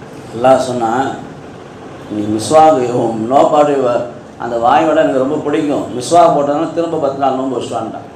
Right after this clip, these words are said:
திரும்ப பத்து நாள் நோன்பு வைக்க எந்த நாளை தேர்ந்தெடுத்தான்னு சொன்னா, துல்ஹஜ்ஜுடைய பத்து நாள், முந்தைய பத்து நாள் தான் மூசா அலைஹிஸ்ஸலாம் அவர்கள் தேர்ந்தெடுத்து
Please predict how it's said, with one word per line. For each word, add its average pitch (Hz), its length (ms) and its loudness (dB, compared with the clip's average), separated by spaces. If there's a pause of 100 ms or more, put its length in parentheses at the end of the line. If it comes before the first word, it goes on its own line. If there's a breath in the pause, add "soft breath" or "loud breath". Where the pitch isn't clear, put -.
(920)
திரும்ப 208 320 6
பத்து 175 320 4
நாள் 175 280 2
நோன்பு 170 280 2
வைக்க 165 240 0
எந்த 151 280 -2
நாளை 160 280 2
தேர்ந்தெடுத்தான்னு 147 680 -2
சொன்னா, 135 380 -4 (200)
துல்ஹஜ்ஜுடைய 135 840 -2
பத்து 117 240 -4
நாள், 110 240 -2
முந்தைய 127 280 0
பத்து 117 260 -4
நாள் 107 200 -2
தான் 143 160 -2 (600)
மூசா 127 220 0
அலைஹிஸ்ஸலாம் 113 380 2
அவர்கள் 104 420 -2
தேர்ந்தெடுத்து 117 720 -4